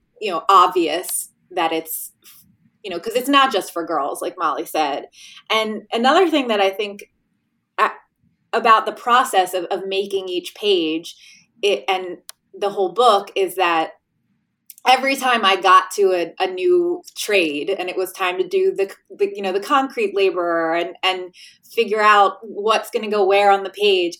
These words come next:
every time I got there, I said, "Oh my God, I'm not gonna be able to do this one. This one's too hard." And then, you know, by focusing on one little step at a time and, you know, really just, like, blocking out,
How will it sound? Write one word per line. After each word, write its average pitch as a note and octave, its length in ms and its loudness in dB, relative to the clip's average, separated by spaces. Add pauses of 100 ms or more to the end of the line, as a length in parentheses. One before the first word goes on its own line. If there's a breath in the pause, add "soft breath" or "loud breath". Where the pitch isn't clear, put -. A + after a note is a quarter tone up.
every A3+ 240 0
time B3 200 -2
I G3 80 2
got F3+ 240 4
there, E3 120 0
I E3 120 0
said, E3 340 -2 (100)
"Oh G#3 160 2
my D#3 120 -2
God, C#3+ 200 -2
I'm D3+ 80 -4
not D#3+ 140 -2
gonna E3 140 -8
be E3 80 -2
able D#3 160 -2
to D#3+ 60 -4
do E3 180 0
this G3 240 0
one. D#3+ 160 -4
This F#3 180 -8
one's E3 240 -10
too G3 220 -4
hard." G#3 520 2 (440 loud breath)
And G3+ 200 -2
then, G3 380 2 (100)
you G#3+ 120 -6
know, F#3 260 2
by G3 300 2
focusing G3+ 880 -4
on E3+ 640 -2
one G3 440 -2
little G3 220 0
step - 400 -2
at F3+ 120 0
a F#3+ 60 -2
time F3+ 720 -2 (420 soft breath)
and, F#3 460 -2 (300)
you G3+ 100 -8
know, F#3+ 160 0
really F#3+ 680 2
just, G3 300 -4
like, F3 340 -4
blocking F#3+ 520 2
out, F3+ 300 0